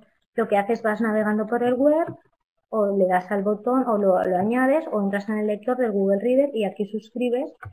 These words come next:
y añadirías la dirección del, del R S S.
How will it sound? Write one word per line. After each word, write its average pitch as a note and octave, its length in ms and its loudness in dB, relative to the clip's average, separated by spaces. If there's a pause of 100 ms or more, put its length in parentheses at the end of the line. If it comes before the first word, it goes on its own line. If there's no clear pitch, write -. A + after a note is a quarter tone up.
(220)
y A3 80 -4
añadirías G3 580 0
la G#3+ 120 0
dirección F#3+ 800 -4
del, F3 720 -4 (420)
del F#3 160 0
R F3 200 -4
S E3+ 280 -6
S. D#3 320 -14